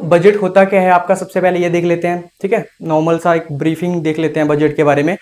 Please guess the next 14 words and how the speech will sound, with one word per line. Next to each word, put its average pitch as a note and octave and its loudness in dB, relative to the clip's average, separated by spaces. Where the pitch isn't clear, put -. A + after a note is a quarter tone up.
बजट F#3+ 4
आपका G#3+ 2
एक F3+ -2
तरह F3 2
से F3+ 0
एक G#3+ -6
estimate G3+ 2
होता D3 0
है। C#3 0
ठीक E3 -6
है, C#3+ 0
budget F3+ 2
estimated F#3+ 0
receipt G3+ -2